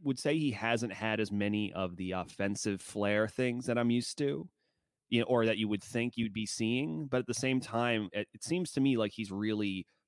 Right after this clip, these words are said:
focusing on, like, looking the part and, uh, being a,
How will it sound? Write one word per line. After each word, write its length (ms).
focusing 480
on, 420
like, 260
looking 380
the 80
part 480
and, 260
uh, 40
being 280
a, 100